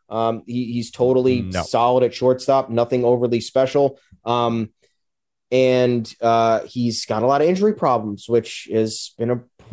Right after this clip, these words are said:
Speaker 1: been a big issue with the game. He's missed two hundred something plus games, uh, since twenty eighteen. Really, really not good.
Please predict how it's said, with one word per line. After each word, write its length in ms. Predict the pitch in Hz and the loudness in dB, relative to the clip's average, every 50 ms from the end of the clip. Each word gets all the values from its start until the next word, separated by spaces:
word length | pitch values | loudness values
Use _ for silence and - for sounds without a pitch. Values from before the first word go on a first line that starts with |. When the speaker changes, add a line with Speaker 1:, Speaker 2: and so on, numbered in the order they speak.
| - - - _ _ _ _ - | -20 -20 -20 _ _ _ _ -6
Speaker 1:
been 140 | - 127 143 | -2 -2 0
a 40 | 151 | 2
big 200 | 135 165 160 170 | 2 2 2 2
issue 200 | 185 180 - 185 | 2 2 0 -2
with 100 | 180 180 | -2 -2
the 60 | 175 | 0
game. 120 | 180 175 151 | 2 2 2
He's 140 | 135 127 143 | 2 0 0
missed 200 | 143 135 - - | -2 -4 -4 -2
two 120 | - 156 | 0 2
hundred 220 | 165 165 156 160 | 2 2 0 -2
something 300 | - - 170 147 156 160 | -4 -4 -2 -2 -2 -4
plus 240 | - - 165 156 - | -2 0 0 0 0
games, 360 | - 170 175 180 185 185 165 | 0 0 0 2 2 2 4
uh, 140 | 156 151 - | 2 2 2
since 300 | - - 151 143 143 - - | 0 -2 -2 -2 -2 -2 -6
twenty 280 | - 143 156 160 160 | -4 -2 0 2 2
eighteen. 520 | 165 165 165 - 202 240 208 165 127 117 107 | 2 0 -2 -4 -4 0 0 0 0 0 0
Really, 380 | 117 139 156 175 175 185 180 170 | 0 0 2 2 0 -2 -2 -2
really 280 | 165 175 175 180 175 | 0 0 2 2 2
not 240 | 170 175 180 180 175 | 2 2 0 0 0
good. 360 | - 196 196 180 151 110 104 | 0 2 4 4 4 2 -2